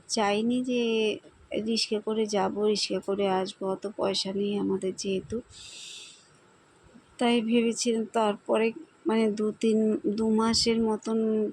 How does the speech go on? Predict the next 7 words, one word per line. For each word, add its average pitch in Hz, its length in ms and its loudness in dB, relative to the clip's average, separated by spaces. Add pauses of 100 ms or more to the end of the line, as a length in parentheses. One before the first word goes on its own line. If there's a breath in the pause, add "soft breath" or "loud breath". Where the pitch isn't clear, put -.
(220)
রিক্সায় 214 480 2
যেতাম, 208 400 0 (420 loud breath)
তারপরে 208 440 0
ওটাকে 214 360 -2
বন্ধ 202 400 4
করে 214 260 2
দিয়েছি। 190 520 0